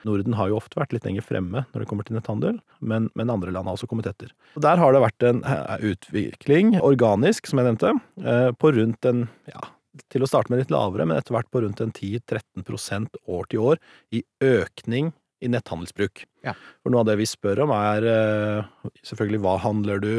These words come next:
Speaker 1: og så deler vi opp i forskjellige kategorier, men også hvor mye handler du. Så totalen av netthandelshandel har gått opp år til år rundt en ti, tretten prosent. Så kom jo korona, <laughs> hvor det smalt i noen kategorier. Og du må huske at vi,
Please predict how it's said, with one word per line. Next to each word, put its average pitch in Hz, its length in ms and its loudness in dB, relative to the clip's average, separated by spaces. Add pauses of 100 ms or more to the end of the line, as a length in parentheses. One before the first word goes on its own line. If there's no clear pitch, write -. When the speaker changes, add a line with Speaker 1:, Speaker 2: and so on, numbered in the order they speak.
(220)
Speaker 1:
og 95 100 -8
så 113 100 -6
deler 92 220 0
vi 85 80 -4
opp - 80 -20
i - 80 -20
forskjellige 101 240 -6
kategorier, 104 560 -2
men 151 160 0
også 147 180 -2
hvor 92 300 -2
mye 85 160 -6
handler 90 300 -8
du. 101 100 -8 (320)
Så 123 100 -8
totalen 110 920 -2 (500)
av 101 240 -2
netthandelshandel 104 960 -6
har 107 120 -6
gått 110 440 -12
opp 95 160 -8
år 87 240 -6
til 110 160 -4
år 110 220 -2 (300)
rundt 101 360 -4
en 107 120 -2
ti, 98 200 -6
tretten 95 320 -8
prosent. - 400 -12
Så - 340 0
kom 123 220 2
jo 127 140 6 (200)
korona, 131 360 2 (240)
<laughs> - 760 -4
hvor 107 140 -2
det 110 80 2
smalt - 540 -2 (180)
i 117 320 0 (160)
noen 131 400 0
kategorier. 98 560 -4
Og 117 80 -10
du 120 80 -2
må 135 140 4
huske 123 120 -2
at 113 140 -4
vi, 123 220 2